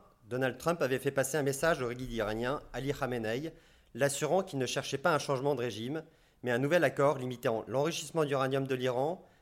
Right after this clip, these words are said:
ses capacités balistiques et son influence au Moyen-Orient. Confronté aux signaux contradictoires de l'administration américaine,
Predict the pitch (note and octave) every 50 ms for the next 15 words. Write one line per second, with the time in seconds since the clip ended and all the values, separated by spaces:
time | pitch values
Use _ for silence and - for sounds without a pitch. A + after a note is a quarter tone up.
0 | _ _ - - G#2+ - - D#3 D3 - D3+ D3 - C#3+ C#3 D3 C#3 C#3 C3 B2
1 | A#2+ - - - D3 E3+ - - - - _ _ _ _ D3+ C#3+ - D3+ D3+ D3
2 | C#3 D3 - D3 D3+ - - B2+ B2 A#2+ A#2+ A#2+ A#2 A2 G#2 F#2 F2+ E2+ D#2 -
3 | _ _ _ _ _ _ _ _ _ _ _ _ _ _ _ _ _ _ _ _
4 | _ - C3 A#2+ - - C3 B2 - D3 C#3 B2+ - - - C3 C3 C3+ C#3 C3
5 | C3+ - - - D#3+ D3+ - D#3+ D#3 C#3 C3 - - - D#3+ D#3 - B2+ A#2+ B2+
6 | B2 B2+ B2+ B2+ A#2+ B2+ - B2+ A#2+ - - C3 A#2+ A#2 A#2 A2 G#2+ G#2+ B2+ A2+
7 | A#2+ C#3+ E3+ F#3